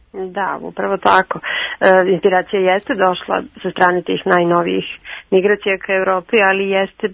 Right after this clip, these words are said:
težište zbirke jeste da, e, upravo ukaže, da podigne prvo svest građana Evrope, e, na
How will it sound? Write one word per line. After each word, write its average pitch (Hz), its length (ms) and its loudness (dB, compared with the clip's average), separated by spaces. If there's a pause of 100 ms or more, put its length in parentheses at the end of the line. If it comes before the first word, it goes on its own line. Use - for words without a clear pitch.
(140)
težište 202 500 -2
zbirke 214 360 -2
jeste 202 360 -4
da, 196 160 2
e, - 80 -2 (720)
upravo 208 600 -2
ukaže, 214 380 -2
da 185 80 -8
podigne 220 360 -4
prvo 214 280 -4
svest - 520 -2 (260)
građana 175 480 0
Evrope, 170 440 -2
e, 170 80 -6 (1040)
na 175 440 2